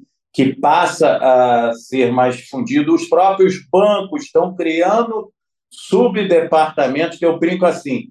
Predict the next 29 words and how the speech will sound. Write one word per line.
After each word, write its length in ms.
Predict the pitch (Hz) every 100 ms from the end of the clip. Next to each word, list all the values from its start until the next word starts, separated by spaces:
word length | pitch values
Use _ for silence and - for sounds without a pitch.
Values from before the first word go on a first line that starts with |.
| _ -
a 160 | 165
lig, 520 | 175 160 143 - 95 92
por 160 | 113
exemplo. 460 | 113 - 104 95 127
A 80 | 147
lig, 640 | 147 185 214 185 214 208 - _ _ _ _ -
ela 440 | 117 156 165 156
era, 520 | 156 180 185 180 151
quando 240 | - 175 175
ela 200 | 165 160
foi 200 | 160 160
lançada 580 | 156 139 - 151 151 143
lá 180 | 135 131
atrás, 280 | 139 151
participei 640 | - 120 - _ 143 175 180
disso, 440 | - 107 143 143 - _ _ _ -
ela 240 | 175 -
tem 140 | 165 151
um 120 | 139
patrimônio 520 | 147 - 131 131 131
de 80 | 135
afetação, 960 | 113 135 127 123 104 - 123 123 117 - _ -
ela 220 | 156 190
é 280 | 190 202 233
um 260 | 233 226 -
cri, 380 | 185 - - - _ _ _ _ -
vamos 300 | 120 127 123
dizer 240 | 120 123
assim. 420 | 117 - 95 92